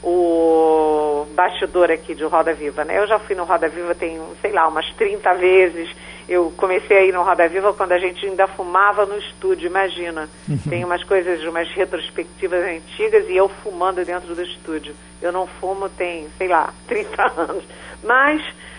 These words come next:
Speaker 1: é, o Moro, e quando, quando, é, quando eles convidam alguém,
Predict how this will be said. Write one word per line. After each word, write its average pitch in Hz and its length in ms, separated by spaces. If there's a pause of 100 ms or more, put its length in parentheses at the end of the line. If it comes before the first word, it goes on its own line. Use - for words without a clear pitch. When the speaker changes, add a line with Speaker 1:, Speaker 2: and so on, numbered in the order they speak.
(120)
Speaker 1:
é, 190 480
o 277 200
Moro, 214 640 (260)
e 208 140
quando, 285 400
quando, 277 420
é, 160 640 (240)
quando 208 240
eles 170 280
convidam 165 720
alguém, 170 520